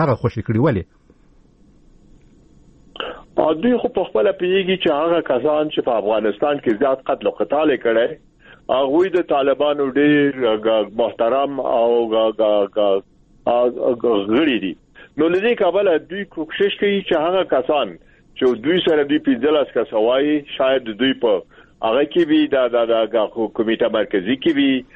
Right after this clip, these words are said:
Speaker 2: او یا دا د هغه کسان وي چې د دوی لاسونه تر، تر، تر ګاغه پورې، ګا-، ګا-، لستوڼې پورې په وینو لړلي دي.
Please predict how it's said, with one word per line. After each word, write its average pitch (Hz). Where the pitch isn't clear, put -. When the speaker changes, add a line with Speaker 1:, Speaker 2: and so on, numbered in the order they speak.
Speaker 2:
او 117
یا 127
دا 151
د 135
هغه 156
کسان 139
وي 135
چې 127
د 107
دوی 135
لاسونه 131
تر، 135
تر، 127
تر 131
ګاغه 117
پورې، 139
ګا-، 117
ګا-، 113
لستوڼې 151
پورې 131
په 127
وینو 131
لړلي 110
دي. 82